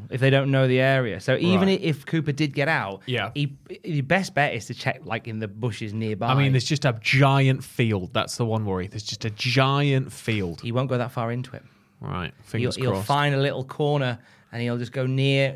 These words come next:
Speaker 1: And, and then what you do is, even if he buggers off, which what we did, you put out his litter tray and his food
Speaker 2: Yeah.
Speaker 1: and just stand back. And eventually you'll go, "Oh, I'm hungry now."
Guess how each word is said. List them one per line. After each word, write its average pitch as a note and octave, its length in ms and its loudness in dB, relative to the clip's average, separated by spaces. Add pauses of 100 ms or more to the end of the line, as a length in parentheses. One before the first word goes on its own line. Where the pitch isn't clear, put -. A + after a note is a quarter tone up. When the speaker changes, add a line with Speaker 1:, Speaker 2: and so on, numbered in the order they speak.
(140)
Speaker 1:
And, C#3+ 140 -6
and C#3+ 180 0
then C#3 120 0
what C#3+ 100 -2
you B2+ 100 -4
do D3 180 2
is, B2 140 4
even C3 140 0
if A#2 80 0
he A#2+ 60 -4
buggers A#2 320 -2
off, C3 320 -2
which G#2+ 120 -18
what G#2 100 -10
we A#2 120 -4
did, A#2 200 -6 (140)
you - 80 -14
put - 140 -4
out G#2 120 0
his A2 120 -6
litter C3+ 160 0
tray A#2+ 240 -2
and A2+ 80 -6
his G2+ 140 -10
food B2+ 460 -8
Speaker 2:
Yeah. G#2+ 180 0
Speaker 1:
and A#2+ 100 -6
just B2 120 -12
stand B2 220 -4
back. A#2+ 260 -4
And A#2+ 80 -6
eventually C#3+ 340 -2
you'll B2+ 80 0
go, C3 160 0
"Oh, C#4+ 200 -2
I'm G#2+ 140 -4
hungry C3 280 -6
now." G2 140 -14